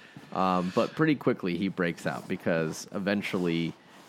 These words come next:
you know, uh, Jane Foster Thor and Korg and Valkyrie, like, step in once they realize that Thor actually needs some help.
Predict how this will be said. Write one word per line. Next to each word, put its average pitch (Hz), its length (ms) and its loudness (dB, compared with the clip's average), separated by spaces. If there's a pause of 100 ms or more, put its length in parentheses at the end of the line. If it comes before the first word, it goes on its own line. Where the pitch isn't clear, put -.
(260)
you 92 140 -2
know, 82 340 -2
uh, 80 120 0
Jane 90 360 0
Foster 87 460 -4
Thor 82 640 -2
and 82 560 -4 (420)
Korg 85 640 -4 (140)
and 82 240 -8
Valkyrie, 80 600 -6
like, 76 260 -6
step - 340 -8
in 78 280 -6
once 80 360 -8 (120)
they 87 100 -4
realize 80 540 -4
that - 160 -4
Thor 73 260 -4
actually 62 320 -6
needs 64 220 -10
some - 100 -12
help. - 260 -10